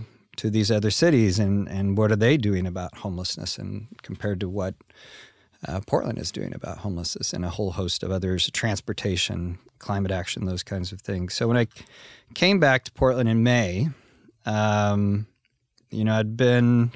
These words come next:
concerned, uh, keeping track of things from D C, coming back to take care of some sick family members, uh, though pretty quick trips. But when I came back from D C to Portland,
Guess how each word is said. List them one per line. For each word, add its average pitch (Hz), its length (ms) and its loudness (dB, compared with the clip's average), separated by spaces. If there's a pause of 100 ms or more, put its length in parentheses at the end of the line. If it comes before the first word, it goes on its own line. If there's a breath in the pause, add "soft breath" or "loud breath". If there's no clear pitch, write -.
concerned, 127 760 4 (760 loud breath)
uh, 101 440 0
keeping 113 260 0
track 104 320 0
of 104 80 -4
things 104 240 0
from 98 200 0
D 101 160 2
C, 113 340 2
coming 104 300 0
back 101 260 0
to - 100 -8
take - 260 -6
care 98 260 -4
of 95 100 -4
some - 300 -6
sick - 260 -4
family 107 400 0
members, 107 760 2 (600 soft breath)
uh, 95 260 -2
though 98 200 0
pretty 107 340 -2 (120)
quick - 280 -6 (160)
trips. 101 440 -2
But 123 140 -2
when 123 80 2
I 120 60 2
came 165 200 2
back 135 300 2 (300)
from 135 420 0
D 120 160 2
C 113 240 0
to 107 80 2
Portland, 101 720 0